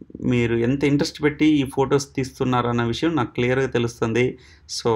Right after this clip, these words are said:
uh, మీ వర్క్ అనేది కనిపిస్తుంది ఇందులో. నైస్. So, this is very good. Uh, ఇది బాగుంది. మ్,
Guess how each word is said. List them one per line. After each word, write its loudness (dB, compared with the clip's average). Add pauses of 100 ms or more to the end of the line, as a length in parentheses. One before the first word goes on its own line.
(1000)
uh, -2
మీ 0
వర్క్ 2
అనేది 4
కనిపిస్తుంది 0
ఇందులో. -2 (520)
నైస్. -2 (3500)
So, -8
this -10
is -6
very 0
good. 2 (1080)
Uh, 2 (240)
ఇది 4
బాగుంది. 6 (160)
మ్, -2